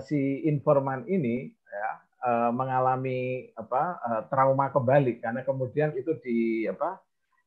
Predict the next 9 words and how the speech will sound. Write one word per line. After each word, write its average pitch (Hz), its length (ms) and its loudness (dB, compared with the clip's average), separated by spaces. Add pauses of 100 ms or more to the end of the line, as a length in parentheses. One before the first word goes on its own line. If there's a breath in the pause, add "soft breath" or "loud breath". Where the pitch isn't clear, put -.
(120)
divisualisasi 123 1120 -2 (100)
ya 85 140 -10 (240)
lewat, 110 480 -4
eh, 107 220 -6 (100)
animasi 110 480 -8
seperti 135 400 -12
misalnya 127 480 -6
filmnya, 117 720 -2
eh, 107 260 -8